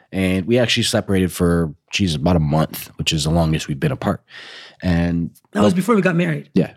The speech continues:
Speaker 1: yeah. Mindless to say, or needless to say, I should say, we, uh, we worked about twenty feet from each other in a, in a mall <laughs> at the time, but we didn't speak to each other. We didn't hang out. We didn't do anything. And I felt the need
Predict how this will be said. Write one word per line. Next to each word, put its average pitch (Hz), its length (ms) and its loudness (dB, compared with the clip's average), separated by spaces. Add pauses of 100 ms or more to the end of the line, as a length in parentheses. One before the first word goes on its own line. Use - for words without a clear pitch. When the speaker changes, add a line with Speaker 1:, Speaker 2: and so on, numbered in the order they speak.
Speaker 1:
yeah. - 120 -8 (580)
Mindless 85 540 2
to 80 60 -4
say, 76 320 0 (280)
or 69 220 -8 (140)
needless 92 440 2
to - 60 -6
say, - 180 -4
I - 40 -6
should - 220 -10
say, 151 200 -6 (440)
we, 80 320 6
uh, 76 300 2 (260)
we 101 100 6
worked 80 480 -2
about 69 360 -2 (600)
twenty - 240 2
feet - 200 0
from - 160 -6
each - 140 -4
other 65 220 -6
in 62 80 -12
a, - 180 -14
in 165 120 -8
a 151 40 -8
mall 135 420 -10
<laughs> - 40 -20 (320)
at 175 120 0
the 123 80 -6
time, 92 300 0
but 85 160 -6 (420)
we 127 120 4
didn't 123 240 2
speak 104 260 0
to 98 100 4
each 92 140 2
other. 95 160 4
We 90 140 2
didn't 98 280 2
hang 92 220 0
out. 87 220 0
We 87 100 0
didn't 87 140 4
do 85 100 4
anything. 78 380 -4
And 82 420 -6 (720)
I 110 120 2
felt 107 260 0
the 98 60 -2
need 95 400 0